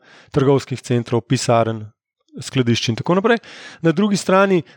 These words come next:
imajo nekaj kapitala, lastniškega kapitala od svojih delničarjev, nekaj pa si ga običajno sposodijo na kapitalskih trgih. In seveda te družbe so prišle zdaj v, eh, bom rekel, te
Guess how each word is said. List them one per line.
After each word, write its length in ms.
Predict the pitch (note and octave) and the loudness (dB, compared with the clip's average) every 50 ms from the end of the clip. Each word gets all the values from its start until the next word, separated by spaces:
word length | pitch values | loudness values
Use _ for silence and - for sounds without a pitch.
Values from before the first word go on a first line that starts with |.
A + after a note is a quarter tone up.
| _ - | _ -6
imajo 360 | B2+ C3+ D#3+ F3 F3+ E3+ D#3 | -2 2 2 4 4 4 4
nekaj 320 | D3 D#3 - - B2+ B2 | 2 2 2 2 0 0
kapitala, 680 | A#2 - - - - - A#2+ - - C3 C3 C#3 C#3 C3 | 0 0 -2 -2 -2 -4 -8 -4 0 2 2 4 4 4
lastniškega 600 | B2 A2+ A2 - - D3 E3 - - F#3+ E3 F3+ E3 | 4 2 2 0 0 -2 -2 0 0 0 0 0 -2
kapitala 480 | - - - - - E3 E3 E3 D#3 | -4 -6 -12 -4 0 2 2 4 4
od 120 | C#3+ C3 - | 2 0 0
svojih 260 | - B2 A#2 A2 G#2+ | 0 2 2 2 2
delničarjev, 580 | B2 E3 F#3+ F#3+ E3+ - F3 F3 E3 E3 E3+ A3+ | 2 2 0 0 0 0 2 2 2 2 0 2
nekaj 380 | F3 D3 E3 F3 - - D#3+ D#3 | 2 2 2 2 2 2 0 0
pa 140 | - - C#3+ | 0 0 -4
si 160 | - - C#3+ | -2 -2 0
ga 80 | C3 C#3 | 0 0
običajno 460 | B2+ B2 A#2 - C#3+ C3+ C3+ C3+ C3 | 0 0 -2 0 2 2 2 2 0
sposodijo 640 | - - - C3+ - - C#3+ C#3 C3 A#2+ A#2+ A#2+ A#2 | -2 -2 -4 -4 -2 0 0 2 2 4 4 4 4
na 80 | A#2 | 2
kapitalskih 640 | - - A2+ - A2+ - A2 G#2+ A2 - - - G#2 | 0 -2 -4 -4 -2 0 2 2 2 0 -4 -12 -12
trgih. 340 | - - A2 G2+ F#2+ F2 F2 | -6 -2 -2 -2 -2 -2 0
In 100 | E3 E3+ | 0 0
seveda 280 | D3+ - F#3 G3 F#3 E3 | 2 4 4 4 2 2
te 180 | - - F3+ | 2 2 0
družbe 380 | F3+ D3+ F3+ G3 F#3+ E3+ E3+ D#3 | 0 0 -2 -4 -2 0 -2 -2
so 120 | - E3 D3 | -2 -2 -2
prišle 300 | - C#3 - D#3 E3 E3 | -2 -2 0 2 2 2
zdaj 240 | C#3+ D3+ E3 E3+ D#3+ | 2 2 2 2 2
v, 240 | - E3+ C#3+ D3 C#3+ | 2 2 4 4 4
eh, 720 | C3 - - - - - - - - - - D3 C#3 C#3+ D3 | 2 0 -6 -20 -20 -20 -20 -20 -14 -6 0 2 4 4 2
bom 200 | C3 C3 C#3+ C#3 | 2 2 2 2
rekel, 220 | C#3+ D#3 - - C3+ | 2 2 0 -2 -4
te 180 | - D#3+ D3+ | 0 2 2